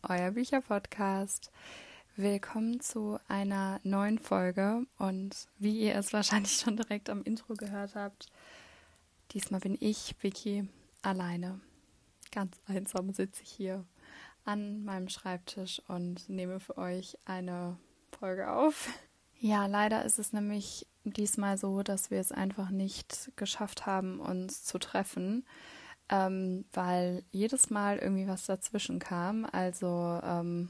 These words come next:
ja, wir hatten, wir haben uns jetzt, glaub ich, dreimal verabredet und dreimal ist es nicht zustande gekommen. Und da wir aber nicht einfach gar nichts aufnehmen wollten, hab ich gesagt, "Okay,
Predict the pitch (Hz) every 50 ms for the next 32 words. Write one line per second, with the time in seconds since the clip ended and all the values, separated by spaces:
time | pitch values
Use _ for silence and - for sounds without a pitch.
0 | - - - _ _ _ _ _ - - 185 175 175 - - 190 190 202 - _
1 | 202 196 190 190 185 185 185 202 226 220 196 196 190 190 190 - 190 - - 185
2 | 185 180 - - - 185 196 214 220 214 - - - 196 - - 196 196 196 208
3 | 208 - - - 180 180 202 - 185 185 190 196 196 196 196 196 196 - - -
4 | - - - - - - - _ 254 214 214 202 - 226 208 196 - - - 196
5 | - - 190 180 180 185 180 180 180 180 - - 190 185 190 190 196 196 208 -
6 | - - 185 185 180 180 180 180 - - - - 196 185 190 190 196 185 - -
7 | 185 185 185 180 180 180 180 190 190 - - - 185 185 185 - 190 185 - -
8 | _ - - - - - - - - - _ _ - _ - - - 151 160 180
9 | 196 196 - - 220 - - 226 226 226 - 220 220 226 - 240 233 220 214 208
10 | - - 202 - _ - 190 185 - 180 180 180 - - - - - - - 208
11 | 208 202 196 202